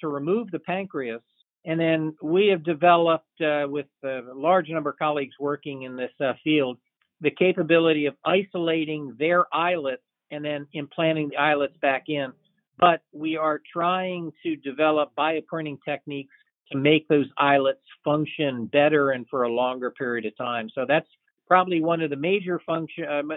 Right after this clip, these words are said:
major things I'm working on. Another one is putting a bioprinter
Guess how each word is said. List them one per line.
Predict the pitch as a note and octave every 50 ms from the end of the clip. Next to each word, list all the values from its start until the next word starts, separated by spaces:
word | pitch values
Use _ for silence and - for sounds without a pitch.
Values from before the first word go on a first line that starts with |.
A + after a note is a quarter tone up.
| - -
major | D3+ D#3 E3+ F#3 G3+ F3 D#3 E3+ D#3
things | D#3 E3+ D#3 D3+ D3 C3+ C#3+
I'm | C#3 C#3 C#3
working | C#3+ D3+ D3 - - C#3+ C#3+
on. | C#3+ C#3 C#3 C#3 C#3+ -
Another | C#3+ C#3 C#3+ E3 F3+ F#3+ G3+ F#3
one | F3+ E3+ E3 D#3+ D#3
is | C#3+ C3+ - - -
putting | - F3 E3 E3 D#3+ D3+ D3 C#3 C#3 - _ _ _ _ _ _ _ -
a | D#3+ D#3 D#3 D3+ D3 C#3+ C3+ A2+ G#2 _
bioprinter | D#3+ D#3 F3 G3 F#3+ F3 F3+ - - F3 E3+ D#3+ D#3+ D3+ D3+